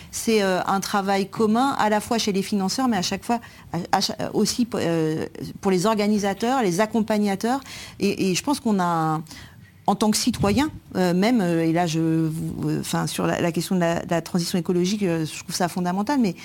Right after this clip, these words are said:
au-delà, je pense qu'il faut peut-être voir les choses autrement que, euh, il faut mettre plus d'argent dans les guichets. Parce que, en fait, je pense pas qu'on en aura plus. Et que donc, faut peut-être réfléchir les choses autrement.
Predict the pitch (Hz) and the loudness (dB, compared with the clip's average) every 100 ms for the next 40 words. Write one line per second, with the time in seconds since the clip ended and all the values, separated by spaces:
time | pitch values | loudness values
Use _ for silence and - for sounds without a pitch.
0 | - - - 185 196 262 269 254 226 202 | -18 -18 -2 0 2 0 0 -2 0 -2
1 | - 175 - - 254 202 190 233 220 196 | -2 -6 -6 -2 0 0 0 0 0 0
2 | - 214 - 233 - 226 220 262 - 247 | -2 -2 0 -2 0 2 2 0 0 -2
3 | 269 - - - 196 190 208 190 190 220 | -2 -8 -18 -2 0 2 0 0 -2 0
4 | 226 214 220 214 185 180 - - - - | 0 0 0 0 -2 -4 -4 -6 -10 -20
5 | - - 214 220 - 180 202 233 - 175 | -8 -2 0 0 -2 -2 0 -4 -4 -4
6 | - 190 180 175 165 165 165 - - - | -4 -2 -2 0 0 -2 -2 -6 -6 -8
7 | - - - - - - - - _ _ | -12 -20 -20 -20 -20 -20 -20 -20 _ _
8 | - 180 180 185 190 - 175 185 - 175 | -4 -2 0 0 0 -2 -2 -2 -2 -2
9 | 185 208 185 175 190 180 175 - 170 | 0 0 0 0 0 0 -2 -2 -4